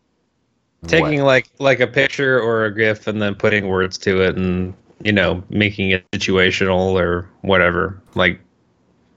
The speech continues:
Speaker 1: somebody does something stupid, falls down some stairs. "You're the man now, dog." <laughs>
Speaker 2: Yeah, man. I mean, like,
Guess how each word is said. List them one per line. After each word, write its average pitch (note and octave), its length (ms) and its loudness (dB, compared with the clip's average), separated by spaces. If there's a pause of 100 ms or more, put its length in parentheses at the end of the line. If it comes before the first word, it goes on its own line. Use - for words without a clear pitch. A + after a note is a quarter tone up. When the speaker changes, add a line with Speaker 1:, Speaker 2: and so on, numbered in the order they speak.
(120)
Speaker 1:
somebody D3+ 300 6
does C#3 160 4
something C#3 200 2
stupid, B2+ 260 -2
falls B2 280 2
down A#2+ 180 0
some A2 120 -12
stairs. G#2 380 -2
"You're G#2 100 -6
the G#2 60 -6
man G#2 180 -8
now, G2+ 160 -6
dog." F#2 260 -6 (500)
<laughs> F#2 80 -12 (1700)
Speaker 2:
Yeah, A#2+ 160 -4
man. B2 400 -6
I - 80 -12
mean, A2 280 -4
like, F#2 260 -8